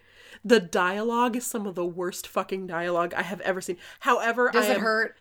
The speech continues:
Speaker 1: It hurts.
Speaker 2: It hurts.
Speaker 1: I mean, there's at one point they have to bring the military in because of the vampires. It, but at one point, the military is there and he's like,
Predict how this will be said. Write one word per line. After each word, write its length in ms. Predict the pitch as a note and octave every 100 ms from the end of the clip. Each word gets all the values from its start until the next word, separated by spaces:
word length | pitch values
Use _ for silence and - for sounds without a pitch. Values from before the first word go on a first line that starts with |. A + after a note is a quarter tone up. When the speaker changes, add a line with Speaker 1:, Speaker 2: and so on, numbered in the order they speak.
| -
Speaker 1:
It 160 | B3
hurts. 600 | A#3+ - A3+ G#3 G#3 G#3 F#3+
Speaker 2:
It 20 |
hurts. 280 | F#3+ G3 -
Speaker 1:
I 80 | C#4+
mean, 160 | D#4
there's 160 | D4+ C#4
at 120 | C4
one 180 | A#3 B3+
point 220 | C4+ G#3+
they 60 | G3+
have 160 | G3+ G3
to 60 |
bring 160 | F3 F3
the 60 |
military 500 | E3 D#3+ E3 F3+ E3+
in 120 | E3 F3
because 200 | F3+ D#3+
of 60 |
the 60 | E3
vampires. 560 | D#3+ D#3 F3 E3+ E3+ -
It, 220 | G#3 - - _ _ - F#3 - _ - - - -
but 120 | - B3
at 80 |
one 140 | A#3+ B3
point, 340 | A3+ G#3 E3+
the 60 | -
military 440 | A3 A3+ G#3+ G3 F3+
is 80 |
there 160 | F3 E3+
and 80 | F#3+
he's 120 | F3
like, 180 | E3+